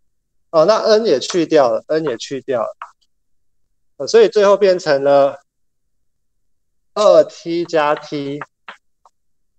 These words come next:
就会等于四T。啊，所以，呃，四T prime，所以 T prime 就会等于四分之三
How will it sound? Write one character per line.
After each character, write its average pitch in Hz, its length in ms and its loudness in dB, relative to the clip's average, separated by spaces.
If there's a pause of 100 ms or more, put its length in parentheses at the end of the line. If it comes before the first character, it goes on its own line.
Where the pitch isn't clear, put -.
(360)
就 180 160 4
会 180 120 6
等 131 200 -2
于 113 200 -10
四 139 340 -8
T。 120 500 -12 (1700)
啊， 135 160 -8
所 190 160 2
以， 170 320 2
呃， 131 80 -10
四 170 240 -2
T 160 220 -4
prime， 131 320 -6 (880)
所 208 160 4
以 180 60 4
T 208 180 2
prime 170 380 0
就 175 120 2
会 175 80 4
等 135 160 -2
于 117 60 -10
四 151 240 -2
分 135 160 0
之 131 120 -8
三 113 360 -6